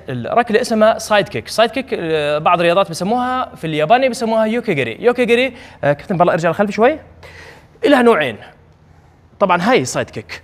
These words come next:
تمام؟ احنا بنشوفها بالافلام، ايش بيسووا؟ دائمًا بيسووا لك بهذا الشكل. بيجي هون بهذا الشكل، بروح مثلًا بيلعب مع واحد، بجيب قال بثبت له اياه فوق، بيرجع هيك الى اخره. طبعًا هاي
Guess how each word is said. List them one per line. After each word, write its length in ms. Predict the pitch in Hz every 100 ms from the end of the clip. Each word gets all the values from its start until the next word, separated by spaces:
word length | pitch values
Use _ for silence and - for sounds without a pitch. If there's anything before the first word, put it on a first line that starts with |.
| -
تمام؟ 280 | 156 220
احنا 160 | 220 220
بنشوفها 260 | 214 269 233
بالافلام، 480 | 208 196 214 226 226
ايش 120 | 220
بيسووا؟ 300 | 190 214 214
دائمًا 280 | 160 220 208
بيسووا 220 | 170 190
لك 180 | 160 - - - -
بهذا 240 | 156 170 143
الشكل. 280 | - 117 101 - _ - -
بيجي 160 | 160 156
هون 220 | 185 262 - - - - - _ - - - - -
بهذا 180 | - 170
الشكل، 260 | 135 - 123
بروح 340 | 165 226 180
مثلًا 400 | 156 175 196 175
بيلعب 260 | 160 165 165
مع 180 | 170 151
واحد، 480 | 175 208 196 202 185
بجيب 300 | 196 170 170
قال 80 | 160 - - - -
بثبت 280 | 170 175 180
له 60 |
اياه 120 | 185
فوق، 380 | - 196 233 - -
بيرجع 320 | 151 160 165
هيك 380 | 139 165 170 - - - -
الى 180 | 156 151
اخره. 200 | 143 131
طبعًا 300 | 247 262 226
هاي 340 | 220 262 247